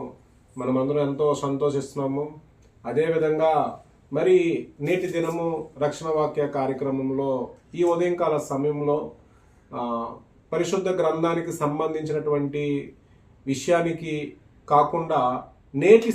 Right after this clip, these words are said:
సమాజంలో ఏదైతే విశ్వాసులు, నష్టపోతున్నటువంటి విశ్వాసులు, క్రైస్తవ్యంలో నష్టపోతున్నటువంటి విశ్వాసులను ఉద్దేశించి కొన్ని విషయాలను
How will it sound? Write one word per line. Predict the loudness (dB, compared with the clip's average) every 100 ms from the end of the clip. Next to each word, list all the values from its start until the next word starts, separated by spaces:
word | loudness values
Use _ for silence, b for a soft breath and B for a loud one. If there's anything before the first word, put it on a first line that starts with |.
| 0
సమాజంలో | 2 6 4 4 0 0 0 0 0 -4 -10 -18 _ _ _ _ _ -6 -4
ఏదైతే | 0 2 2 2 0 -2 -6 -20 _ -10
విశ్వాసులు, | -10 -4 2 4 4 2 -2 0 0
నష్టపోతున్నటువంటి | -2 -4 -8 -4 -4 -2 -2 -2 -4 -6 -4 -4
విశ్వాసులు, | -4 -2 0 0 -2 -10 -12 -18 _
క్రైస్తవ్యంలో | -4 -4 -2 0 0 0 -2 0 0 -2 b b b -2
నష్టపోతున్నటువంటి | -2 0 0 2 0 0 -2 -4 -2
విశ్వాసులను | -4 -2 0 2 0 -2 -4
ఉద్దేశించి | -2 -4 -4 -6 -6 -6 -4 -4 -6 b b b b -2 4
కొన్ని | 6 6
విషయాలను | 4 4 6 8 6 4